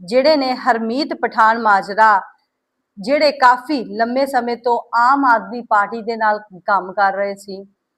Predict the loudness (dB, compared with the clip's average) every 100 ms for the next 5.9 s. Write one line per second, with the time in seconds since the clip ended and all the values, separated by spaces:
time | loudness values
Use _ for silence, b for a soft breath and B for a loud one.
0 | _ _ _ _ _ _ _ _ _ _
1 | _ _ _ _ _ _ -6 -4 -2 -2
2 | -2 -4 -2 -2 -2 -6 -4 -2 0 0
3 | -2 2 4 4 2 -2 -6 -6 -8 -4
4 | -2 -2 -2 -4 -4 -8 -8 -6 -6 -8
5 | -8 -4 -4 -4 -8 -10 -12 -18 _